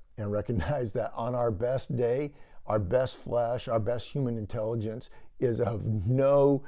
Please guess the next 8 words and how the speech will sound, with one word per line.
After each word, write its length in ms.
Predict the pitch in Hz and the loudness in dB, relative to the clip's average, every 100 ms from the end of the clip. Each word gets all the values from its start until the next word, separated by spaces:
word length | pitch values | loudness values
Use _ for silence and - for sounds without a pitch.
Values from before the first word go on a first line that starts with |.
| - - - | -10 -18 -10
uh, 380 | - - 92 - - - - - | -4 -2 -2 -4 -8 -12 -16 -6
you 120 | - 117 | 0 0
know, 220 | 98 101 - - - | 0 -6 -10 -16 -6
competition 1000 | - 113 104 - - 160 - 104 92 95 - - - | -4 -4 -6 -4 0 0 0 -4 -4 -8 -14 -12 -6
with 220 | 107 151 | -6 -2
demonic 500 | 117 113 120 127 127 | -2 0 0 -2 -4
spiritual 560 | - 113 113 110 104 98 | -8 -4 -2 -2 -6 -8
things. 520 | - 85 78 78 | -8 -10 -10 -12